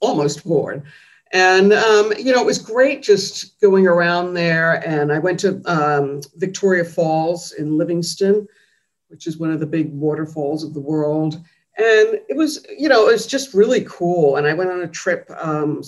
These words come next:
to s-, a safari, day safari in Chobe National Park. It was over the border in Botswana.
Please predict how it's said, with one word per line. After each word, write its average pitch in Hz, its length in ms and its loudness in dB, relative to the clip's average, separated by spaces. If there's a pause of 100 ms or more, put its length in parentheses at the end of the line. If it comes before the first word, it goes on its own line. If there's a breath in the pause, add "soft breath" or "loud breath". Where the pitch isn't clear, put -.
to 165 100 -12
s-, 156 260 -10
a 156 60 -8
safari, 156 680 -2
day 151 240 0
safari 143 560 -2
in 139 120 -2
Chobe 151 680 -2
National 147 420 -4
Park. 147 460 -8
It - 80 -16
was 147 120 -14
over 160 200 -6
the 143 100 -10
border 147 460 -4
in 139 120 -4
Botswana. 147 840 -6